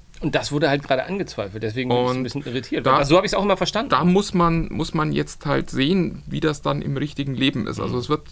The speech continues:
Speaker 2: äh, Harmony O S in unterschiedlichen quasi Qualitäten geben. Also von einem ganz dummen Harmony O S, das dann sowas wie so ein, so ein Apple AirTag zum Beispiel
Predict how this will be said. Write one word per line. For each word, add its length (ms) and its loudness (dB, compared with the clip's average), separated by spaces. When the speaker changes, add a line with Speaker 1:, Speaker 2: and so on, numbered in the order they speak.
Speaker 2:
äh, 180 -4
Harmony 460 0
O 160 0
S 200 -2
in 200 -4
unterschiedlichen 920 -4
quasi 460 2
Qualitäten 800 0
geben. 400 -6
Also 220 -2
von 180 -2
einem 240 -4
ganz 380 0
dummen 600 4
Harmony 520 2
O 100 2
S, 240 -2
das 160 -4
dann 200 2
sowas 360 0
wie 100 -2
so 180 -2
ein, 200 0
so 100 -4
ein 80 0
Apple 300 -4
AirTag 480 0
zum 160 0
Beispiel 400 -6